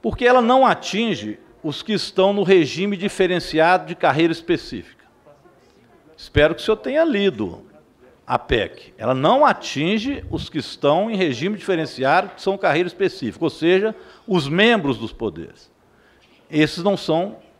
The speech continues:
tocados na pec que o senhor enviou pra cá. Esses são os setores que mais ganham do servidor público. Eles não estão na pec. Magistrados, procuradores, promotores, deputados, defensores, advogado-geral da União,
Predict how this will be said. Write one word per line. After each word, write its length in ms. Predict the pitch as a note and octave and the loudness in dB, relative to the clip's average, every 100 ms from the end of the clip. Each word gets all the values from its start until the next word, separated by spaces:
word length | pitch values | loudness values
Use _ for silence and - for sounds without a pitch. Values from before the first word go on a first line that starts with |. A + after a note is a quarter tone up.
| _ _ | _ _
tocados 640 | F3 E3+ E3 D3+ E3+ F3+ | 0 2 2 4 2 -2
na 100 | G#3 | -8
pec 400 | A3 D3 D3+ F#3 | -4 -2 -2 -2
que 80 | - | -10
o 20 | |
senhor 200 | - F#3+ | -4 -2
enviou 240 | G3 D3+ D#3+ | -2 -2 -4
pra 160 | G#3 | -6
cá. 320 | - A#2+ F2+ - _ _ _ _ _ _ _ _ | -8 -10 -10 -14 _ _ _ _ _ _ _ _
Esses 260 | C#3+ E3 - | 2 2 2
são 160 | - A#3+ | 0 0
os 80 | |
setores 420 | - G#3+ - G#3 - | 2 2 4 4 4
que 80 | |
mais 300 | A3 A#3+ C4 | 2 2 2
ganham 380 | E3+ D#3 F3+ D3+ | 2 2 2 0
do 80 | A#2+ | -4
servidor 360 | - G#2+ G#2+ G#2 | -4 -2 -2 -4
público. 360 | G#2+ F2+ - | -4 -6 0
Eles 160 | C#3+ C3+ | 0 4
não 180 | G3+ B3+ | 2 2
estão 380 | - - G#3 | 0 2 2
na 100 | A#3 | 2
pec. 500 | A3+ E3+ C3 - - - _ _ - - | 0 2 2 0 -14 -20 _ _ -16 0
Magistrados, 1000 | C#3+ C#3 G3+ - E3+ E3 D#3 D3+ D3+ - | 0 2 -2 0 2 6 4 2 -6 -8
procuradores, 1160 | - B2 D3 D3+ E3+ D3 D3 D3 C#3 C#3 - - | -4 -2 2 2 4 4 4 6 4 -2 -10 -6
promotores, 1000 | C#3+ D3 D3 E3 D#3+ D3+ D3 D3 C3+ A2 | 2 4 4 2 2 2 6 4 2 -2
deputados, 920 | B2+ B2+ E3+ - D3+ D3 D3 B2 F#2+ | -2 0 -4 2 4 6 4 -2 -2
defensores, 1000 | B2 B2 E3 D#3 - C#3+ D3 C3+ C#3 - - - - | -2 -2 -4 -6 -4 2 4 2 -2 -12 -20 -20 -10
advogado-geral 920 | A#2 A#2+ C#3+ D3+ C#3+ D3+ B2 C#3 C3+ C#3 | -8 -2 2 4 6 4 4 4 4 4
da 120 | E3 | 2
União, 440 | F3+ D#3 D3 D3 | -2 0 0 0